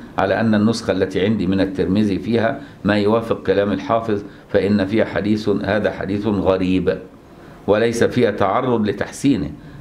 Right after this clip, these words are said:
ورأيت كذلك في نسخة أخرى، والذي حسنه الترمذي في ذلك الباب حديث آخر،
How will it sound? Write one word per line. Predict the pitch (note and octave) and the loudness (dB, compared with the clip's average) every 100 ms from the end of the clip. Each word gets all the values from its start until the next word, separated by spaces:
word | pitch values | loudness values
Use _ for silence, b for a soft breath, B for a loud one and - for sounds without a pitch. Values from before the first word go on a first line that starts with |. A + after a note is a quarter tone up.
| B | B
ورأيت | F#2 G2+ A2 A2+ | 2 2 0 0
كذلك | F#2+ G2 G2 A2 G#2+ E2 | 0 0 2 2 0 -2
في | F#2+ | -2
نسخة | F#2+ G2+ - - E2+ D2+ | -2 -2 -2 -2 -2 0
أخرى، | G2+ - G2 G2 B B - | 0 2 0 0 B B 0
والذي | F#2+ G#2 G2+ | 2 2 2
حسنه | - G2+ - G#2 G2+ | 0 -2 0 0 0
الترمذي | F#2+ F#2+ F2+ F2+ G2+ G2 | 0 -2 0 0 2 0
في | F#2 | 0
ذلك | F#2+ G2 G2 F#2 | 2 2 2 -2
الباب | D#2+ F2 G2 | 0 2 0
حديث | - F2 F2+ G2 F#2 F2 | -2 -2 0 0 -2 0
آخر، | G2 G#2+ G#2+ G2+ | 2 2 2 0